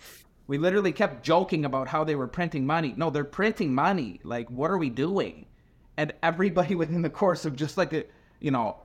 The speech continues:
two weeks or something is like, "Mm, this is the new system." Like, <laughs> I don't know. Like, I could see that happening. Like,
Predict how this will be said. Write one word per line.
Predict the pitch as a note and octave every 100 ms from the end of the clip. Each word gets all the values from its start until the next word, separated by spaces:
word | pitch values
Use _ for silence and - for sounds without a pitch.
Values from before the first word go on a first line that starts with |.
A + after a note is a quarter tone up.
| - -
two | - G#3+
weeks | F3+ F#3+ -
or | C3
something | - B2+ G#2+ - G#2 G#2 A2 _ - - - -
is | C#3 B2+
like, | C3+ A#2+ A2+ -
"Mm, | A#2+ A#2+ A#2+ A#2+
this | C#3+ C#3
is | B2+
the | B2+
new | A#2+
system." | A2 F2 - - - - _ _ _ - -
Like, | C3+ C3 B2+ B2 - - - _
<laughs> | - - - -
I | - G3+
don't | - G#3 -
know. | G#3 -
Like, | F3+ C#3+ - - -
I | F3
could | F3 F#3+
see | - G#3+ G#3
that | D#3+ C#3
happening. | C3+ C#3 C#3+ C3 G#2 E2 D2+
Like, | G#2+ A2 G#2 -